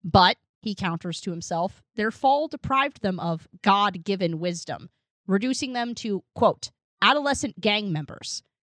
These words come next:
supercomputers with completely corrupted software." Therefore, they cower before the sign of the cross and before the might of the church,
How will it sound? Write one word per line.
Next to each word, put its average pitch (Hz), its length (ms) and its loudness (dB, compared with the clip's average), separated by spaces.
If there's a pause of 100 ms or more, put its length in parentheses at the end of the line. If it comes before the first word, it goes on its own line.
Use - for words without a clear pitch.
(100)
supercomputers 240 960 -2
with 190 160 -4
completely 208 560 -8
corrupted 180 540 -2
software." - 640 -6 (640)
Therefore, 233 680 0
they 202 460 -2
cower 233 440 0
before 233 380 -4
the 214 120 -8
sign 214 320 -2
of 220 60 -10
the 220 80 -12
cross 175 680 0 (220)
and 185 160 2
before 202 260 0
the 208 80 -2
might 208 220 0
of 214 80 -10
the 214 80 -4
church, - 600 -6